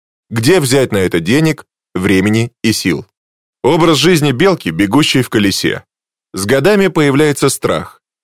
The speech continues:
Неужели так будет всегда? А если уволят, как расплачиваться с кредитами? А если компания обанкротится?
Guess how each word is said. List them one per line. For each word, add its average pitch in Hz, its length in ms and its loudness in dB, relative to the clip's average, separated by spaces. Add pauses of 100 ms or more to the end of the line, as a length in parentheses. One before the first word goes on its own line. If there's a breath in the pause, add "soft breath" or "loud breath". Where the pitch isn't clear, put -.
(160)
Неужели 117 520 2
так 139 240 -4
будет 139 320 0
всегда? 92 520 -4 (680)
А 101 100 0
если 131 300 2
уволят, 127 480 0
как 180 240 -2
расплачиваться 117 640 -2
с - 60 -10
кредитами? 98 600 -4 (720)
А 101 100 0
если 151 340 2
компания 160 500 0
обанкротится? 110 800 -4